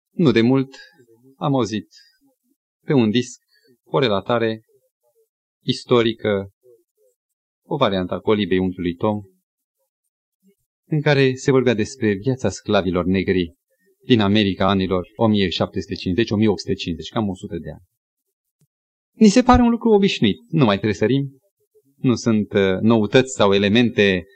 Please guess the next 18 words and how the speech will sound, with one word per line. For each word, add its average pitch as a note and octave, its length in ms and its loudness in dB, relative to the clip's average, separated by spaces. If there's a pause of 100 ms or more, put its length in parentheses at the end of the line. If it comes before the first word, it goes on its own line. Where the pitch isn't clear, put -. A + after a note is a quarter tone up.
de G#2+ 140 -2
surpriză. G2+ 720 0 (380)
Am C4 180 2
învățat A#3+ 340 4
de B2 80 4
mult, C#3+ 340 2 (300)
am C#3+ 160 2
văzut C3 260 2 (280)
documente, B2 800 0
am A2+ 160 -2
văzut A#2 300 0 (300)
cărți, - 540 0 (220)
poze, D3+ 280 2
imagini. G#2+ 560 -2 (1500)
Știm - 320 0
de G2+ 100 2
Abraham F#2 340 2
Lincoln. G2 480 0